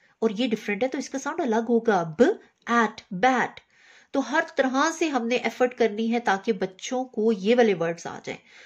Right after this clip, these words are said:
और जल्दी नहीं मचानी, आराम आराम से कराएं, लेकिन ये कि तरतीब से कराएं। जब बच्चों को आपने पहचान करा दी at की, कॉन्सोनेंट्स की, ज्वाइन करके वर्ड बनाने की, तो अब आपने क्या करना है, इस तरह की वर्कशीट बना लेनी है,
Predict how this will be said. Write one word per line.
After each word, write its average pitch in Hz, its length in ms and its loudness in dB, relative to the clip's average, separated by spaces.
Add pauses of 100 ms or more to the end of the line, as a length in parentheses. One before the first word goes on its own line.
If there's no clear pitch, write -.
(200)
और 214 240 4
जल्दी 240 280 4
नहीं 269 160 -4
मचानी, 277 400 -2
आराम 254 380 -4
आराम 302 180 -6
से 285 140 -6
कराएं, 233 340 0
लेकिन 226 340 0
ये 233 180 0
कि 226 100 -4
तरतीब 220 360 0
से - 140 -8
कराएं। - 320 -12 (1800)
जब 233 220 4
बच्चों 277 280 -2
को 294 80 -2
आपने 220 300 2
पहचान 214 400 0
करा 208 260 2
दी 220 400 -4 (120)
at 175 240 -4
की, 294 420 -4 (680)
कॉन्सोनेंट्स 214 640 -2
की, 320 380 -4 (500)
ज्वाइन 196 320 0
करके 214 300 2
वर्ड 170 300 0
बनाने 233 340 -2
की, 285 280 -6 (400)
तो 247 60 0
अब 269 280 0
आपने 294 260 -2
क्या 226 180 2
करना 196 280 -4
है, 202 280 -4
इस 208 140 -8
तरह 180 140 -4
की 175 160 -4
वर्कशीट 202 420 -2
बना 302 200 -2
लेनी 277 280 -4
है, 269 180 0